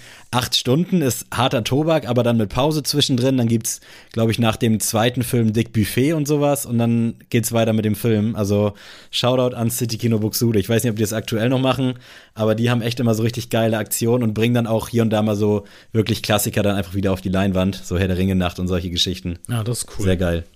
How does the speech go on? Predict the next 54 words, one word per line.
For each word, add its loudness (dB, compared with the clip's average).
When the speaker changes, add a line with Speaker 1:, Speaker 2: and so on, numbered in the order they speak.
Speaker 2:
Aber 0
ich 2
hab 0
das 2
auch, 0
also -2
ich -2
hab 0
das 2
jetzt -4
gelesen, 0
dass, -2
äh, -2
der 0
Pate -2
hier 0
in 0
Flensburg 2
Speaker 1:
Hm. -2
Speaker 2:
ins 0
Kino 0
kommt. -2
Aber 0
ich -8
fand, -2
boah, -2
mach -4
das -2
doch -4
mal 2
öfter -2
so -2
auf -2
dem 2
Sonntag 2
Speaker 1:
Ja, 2
Speaker 2:
mal 2
so 4
Speaker 1:
safe. 4
Speaker 2:
um -2
achtzehn -2
Speaker 1:
Ich 0
Speaker 2:
Uhr 0
mal 0
einfach 0
Speaker 1:
Ob 2
es 2
Speaker 2:
so 2
Speaker 1:
dann 4
Speaker 2:
ein 4
Speaker 1:
mit 0
dem -4
Verleih 4
irgendwie 4